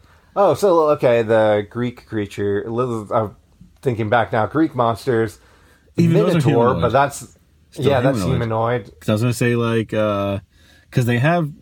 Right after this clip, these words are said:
Speaker 2: the Greek, or the Egypt, Egyptian gods, like, um, Set and Anubis, but they're all still humanoid.
Speaker 1: Right. Even, uh, Medusa,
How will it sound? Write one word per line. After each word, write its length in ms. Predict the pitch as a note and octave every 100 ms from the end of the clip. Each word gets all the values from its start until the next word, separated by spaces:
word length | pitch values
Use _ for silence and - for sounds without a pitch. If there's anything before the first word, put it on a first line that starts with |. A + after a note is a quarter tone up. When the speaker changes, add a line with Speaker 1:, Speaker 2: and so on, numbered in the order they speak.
| -
Speaker 2:
the 480 | A#2 A2 G#2 G2+ F#2 _ -
Greek, 260 | B2 A2+ - - -
or 200 | A2+ G2+
the 280 | G2 F#2 F2 A2
Egypt, 420 | A#2+ A2 F2 E2+
Egyptian 380 | G#2 A2+ A#2 F#2
gods, 420 | G2+ G#2 E2+ -
like, 320 | F2 F2 E2
um, 520 | F2+ E2+ E2+ D#2+ D#2+ -
Set 480 | - - G#2+ - - _ - - _ _ _
and 920 | F2+ E2+ E2 D#2+ D#2+ D#2+ D#2+ D#2 D#2+ - _ _ _ _ _
Anubis, 720 | F2+ F#2 B2 G#2+ A2+ A2+ - -
but 160 | G2+
they're 140 | A#2 C#3+
all 100 | D3
still 260 | E3+ E3+
humanoid. 600 | D3 D4+ C4 F2+ C#2+ C#2 - _ _ _ _ _ _ _ _ _
Speaker 1:
Right. 500 | A#2 A2+ A#2 A#2 - - _ _ _ _ _
Even, 460 | B2 A#2 A2+ A#2 A#2
uh, 180 | A2+ A2+
Medusa, 840 | A2 G2+ D#3 E3 D#3+ D3+ D3+ A2+